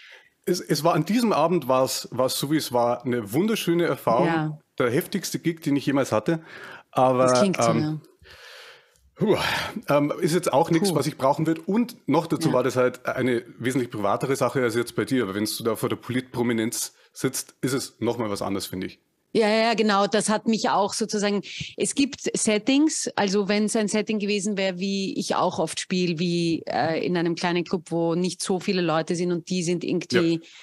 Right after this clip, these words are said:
Speaker 2: einfach privat,
Speaker 1: Ja.
Speaker 2: dann ist es auch, finde ich, was anderes. Also,
Speaker 1: Ja.
Speaker 2: und ich finde auch die Geschichte, die du erzählst,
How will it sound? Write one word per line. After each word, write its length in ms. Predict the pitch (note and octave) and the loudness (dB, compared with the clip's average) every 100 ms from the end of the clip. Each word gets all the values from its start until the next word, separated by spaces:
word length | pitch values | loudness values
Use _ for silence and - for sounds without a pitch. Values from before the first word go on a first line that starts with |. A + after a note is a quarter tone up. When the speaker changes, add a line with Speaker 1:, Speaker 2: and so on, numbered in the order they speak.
| - | -10
Speaker 2:
einfach 260 | - F3 F3 | -4 -4 -2
privat, 760 | - F3 E3 D#3+ G#3 - - - _ _ _ _ - | -4 -2 0 0 -2 -4 -12 -12 _ _ _ _ -6
Speaker 1:
Ja. 260 | A2 F#2+ F2 - _ | -2 -2 -2 -16 _
Speaker 2:
dann 400 | - F#3 F#3+ F#3+ | -2 0 2 0
ist 200 | - F#3+ | 0 -2
es 120 | F#3+ - | -2 -2
auch, 340 | - D#3 - | -2 -4 -8
finde 180 | - F#3 | -2 0
ich, 120 | E3+ - | 0 -2
was 160 | F3 | -2
anderes. 640 | - F#3 D#3+ C#3+ D#3 - - | 0 0 0 -2 -6 -8 -4
Also, 380 | - E3+ F#3 F3 | -2 0 0 0
Speaker 1:
Ja. 80 | A2 - - | -2 -4 -4
Speaker 2:
und 160 | - A3+ | 0 0
ich 160 | - | 2
finde 260 | B3 A#3 - | 0 2 2
auch 160 | G3 | 2
die 140 | D#3+ G#3 | 0 0
Geschichte, 380 | G3 A#3 - F#3+ | 0 0 -2 -4
die 100 | F#3 | 0
du 80 | |
erzählst, 640 | F#3+ F3 - G#3 G3 - | 0 0 0 2 0 -4